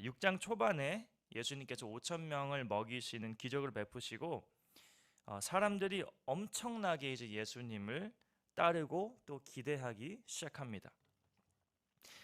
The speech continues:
예수님을 억지로 왕으로 세우려고 해서 예수님께서 사람들을 피해서 혼자 산으로,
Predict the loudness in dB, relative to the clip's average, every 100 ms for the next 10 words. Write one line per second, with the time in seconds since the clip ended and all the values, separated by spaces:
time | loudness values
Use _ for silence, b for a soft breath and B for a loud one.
0 | B 2 4 4 4 4 4 2 4 4
1 | 4 4 2 4 6 4 4 0 0 0
2 | 0 -2 -4 -4 -4 0 -2 -4 -12 -4
3 | -2 0 -2 -2 -4 -6 -4 -2 2 0
4 | 4 4 4 0 -4 -2 -2 -2 -6 -2
5 | -2 0 -2 -2 0 0